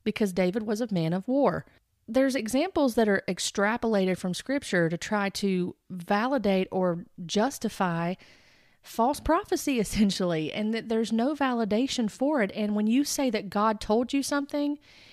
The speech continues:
and then it's not right, and then you, you backpedal and you say, "Well, I'm still learning how to hear the voice of God," but you just said that God said it, or you just said that the Holy Spirit said it. That's not how that works.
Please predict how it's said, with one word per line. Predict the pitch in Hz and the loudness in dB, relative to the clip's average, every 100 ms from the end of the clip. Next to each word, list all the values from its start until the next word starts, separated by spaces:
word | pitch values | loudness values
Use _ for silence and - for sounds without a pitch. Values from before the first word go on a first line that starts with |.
| - - - | -20 -16 -2
and | 220 214 | 2 4
then | 220 220 214 208 - _ _ _ _ _ _ _ | 4 4 2 0 -4 _ _ _ _ _ _ _
it's | 220 - | -2 2
not | 220 220 175 | 0 0 0
right, | 175 180 226 294 - _ _ _ _ _ | -2 0 0 -2 -8 _ _ _ _ _
and | 240 | 0
then | 233 | 2
you, | 220 180 - _ _ | 2 0 -4 _ _
you | 214 | 0
backpedal | 208 233 - 214 202 | 2 0 0 -2 0
and | 202 | -2
you | |
say, | 185 180 | 0 -2
"Well, | 170 240 269 | 0 2 2
I'm | 277 254 | 2 0
still | 254 285 254 | -2 -2 0
learning | 220 220 226 | 0 0 -2
how | 202 | -2
to | 190 | -2
hear | 202 | -2
the | 190 | -2
voice | 180 185 - | -2 -2 -2
of | 190 | -4
God," | 180 165 - - - - _ _ _ _ _ _ | -2 -2 -4 -10 -20 -20 _ _ _ _ _ _
but | 208 208 - | 0 0 2
you | 208 | -2
just | 180 214 - | 0 -2 -2
said | - 202 | 0 0
that | 170 - | 0 -2
God | 185 175 156 | 0 0 0
said | - 160 | -2 -2
it, | 151 - - _ _ _ _ _ - | -2 -8 -14 _ _ _ _ _ 2
or | 196 | 2
you | 196 185 | 4 2
just | 165 214 233 - | 2 0 0 -2
said | 220 190 | -2 0
that | 190 | -2
the | - 170 | -4 -2
Holy | 185 180 170 | 0 0 -2
Spirit | - 175 165 - | -2 -2 -2 -4
said | - - | -2 -2
it. | - - - - | -2 -10 -20 -16
That's | 190 196 190 - | -2 0 0 -2
not | 180 196 214 | 0 0 -2
how | 247 254 | -2 -2
that | 233 - | 0 0
works. | 247 294 220 - - | 0 2 0 -4 -14